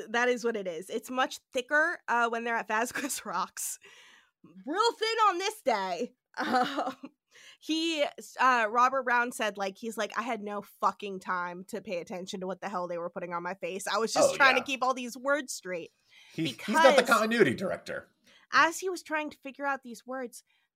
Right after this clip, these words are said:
Speaker 1: the fucking director, like, Gerd Oswald, was being a total dick to him,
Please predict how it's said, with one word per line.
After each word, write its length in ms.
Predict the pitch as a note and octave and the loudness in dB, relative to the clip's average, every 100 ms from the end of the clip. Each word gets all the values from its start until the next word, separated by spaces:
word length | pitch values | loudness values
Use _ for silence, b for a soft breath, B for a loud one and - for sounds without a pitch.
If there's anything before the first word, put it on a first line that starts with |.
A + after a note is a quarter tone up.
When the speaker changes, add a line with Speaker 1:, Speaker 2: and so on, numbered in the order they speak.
| - | -10
Speaker 1:
the 100 | C4 - | -10 -10
fucking 460 | - G#3+ - D#4 D#4 | -8 -6 -8 -10 -8
director, 840 | C4+ A3 G3 F3 _ B3+ C#4+ D#4 - | -10 -8 -8 -10 _ -10 -8 -8 -10
like, 240 | A3 G#3 | -12 -12
Gerd 240 | G#3 G#3 B3 | -12 -10 -10
Oswald, 540 | F#3 G3+ G3+ F#3 F3 F3+ _ _ _ | -12 -12 -10 -8 -8 -12 _ _ _
was 180 | A#3+ A#3 | -6 -6
being 380 | F#3+ G#3+ D4 C#4+ | -8 -8 -6 -6
a 80 | A3+ | -8
total 520 | - G3+ B3+ C#4 G3 | -8 -8 -6 -8 -10
dick 140 | F#3 A3 - | -10 -10 -12
to 80 | G3+ | -12
him, 320 | F3 E3 | -10 -10